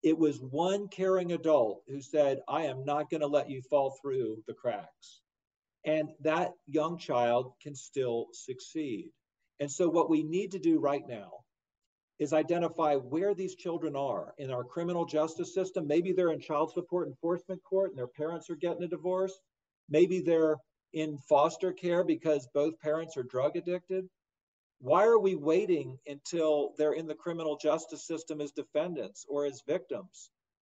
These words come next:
before we're giving them resources today? So our Chief Justice understands. No, victims have constitutional rights in our state, just like defendants.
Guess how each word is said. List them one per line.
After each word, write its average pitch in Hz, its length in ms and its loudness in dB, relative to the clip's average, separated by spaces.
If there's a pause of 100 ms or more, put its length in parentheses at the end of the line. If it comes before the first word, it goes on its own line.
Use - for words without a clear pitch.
before 175 340 4
we're 165 140 0
giving 160 260 -2
them 147 180 -2
resources 139 720 -6
today? 107 440 -6 (560)
So 156 200 2
our 175 160 6
Chief 190 320 -6
Justice 175 520 0
understands. 101 840 -8 (380)
No, 165 320 2 (480)
victims 202 420 4
have 147 260 2
constitutional 131 800 -6
rights 113 380 0
in 123 100 -10
our 117 140 -6
state, 117 360 -6
just 175 320 -4
like 110 220 -2
defendants. 107 640 -10